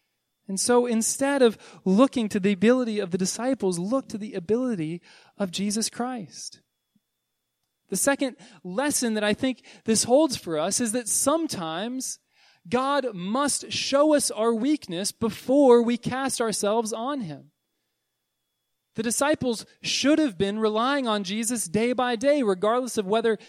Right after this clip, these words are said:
ministry was going great or whether ministry was going terribly. They should have known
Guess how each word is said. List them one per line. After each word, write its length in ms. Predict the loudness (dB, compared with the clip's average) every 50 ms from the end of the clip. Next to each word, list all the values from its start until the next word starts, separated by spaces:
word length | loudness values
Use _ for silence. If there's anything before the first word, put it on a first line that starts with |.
| -20 -14 -10
ministry 560 | -2 -2 2 2 2 0 0 -2 -4 -4 -2
was 200 | -2 -2 -2 0
going 320 | 2 2 2 2 0 -2
great 480 | -4 -6 -2 0 2 2 2 0 -4 -2
or 200 | -2 0 0 2
whether 260 | 0 0 -2 -2 -2
ministry 400 | -4 -4 -4 -6 -6 -6 -10 -8
was 180 | -8 -8 -6 -6
going 280 | -6 -4 -4 -6 -8
terribly. 760 | -10 -12 -12 -10 -8 -6 -4 -4 -4 -6 -10 -10 -12 -18 _ _ _ _ _ _ _ _ _ _ _ _ _ _
They 80 | -2 -2
should 200 | 0 0 0 0
have 120 | 0 0
known 600 | 0 2 2 2 2 2 2 2 2 0 -2 -6